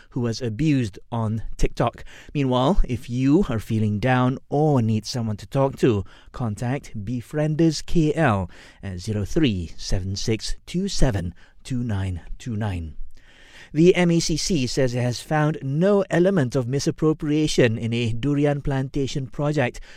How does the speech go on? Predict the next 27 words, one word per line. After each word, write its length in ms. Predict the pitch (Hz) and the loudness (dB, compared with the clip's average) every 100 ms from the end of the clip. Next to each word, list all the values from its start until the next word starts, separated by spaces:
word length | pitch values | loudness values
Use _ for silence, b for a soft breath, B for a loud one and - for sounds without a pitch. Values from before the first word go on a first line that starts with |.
| B | B
which 160 | 117 120 | -12 -8
is 120 | 107 | -8
believed 680 | 98 120 123 175 117 87 - | -6 -6 -2 0 0 -4 -6
to 80 | 107 | -6
have 180 | 101 - | -6 -6
caused 340 | 117 110 - | -6 -6 -6
last 340 | 107 110 - | -6 -4 -4
month's 280 | 120 113 113 | -4 -4 -4
deadly 400 | 131 117 117 117 | -6 -4 -4 -6
flood 240 | - 113 113 | -4 -2 0
in 180 | 113 | -2
Baling. 380 | 101 117 131 107 B B B - | 0 2 2 0 B B B -10
However, 300 | 95 92 120 | -8 -4 -4
it 100 | - | -2
has 220 | 120 107 | -4 -4
not 260 | 127 170 | 0 0
ruled 260 | 120 135 139 | 0 -2 0
out 120 | 135 | -2
the 80 | 117 | -4
possibility 600 | - 123 120 120 117 147 | -8 -8 -6 -6 -4 -2
of 140 | 120 | -4
further 420 | - - 196 196 185 | -4 0 2 4 4
investigations 960 | 175 170 - 143 151 147 123 101 101 | 2 0 -2 -2 -2 2 0 0 -4
if 300 | 113 104 - | -4 -4 -4
new 320 | 110 117 120 | -6 -2 -2
information 640 | 98 123 113 92 90 113 104 | -2 -4 -6 -6 -6 -6 -6
surfaces. 680 | 107 98 - 104 90 - | -6 -6 -4 -4 -4 -6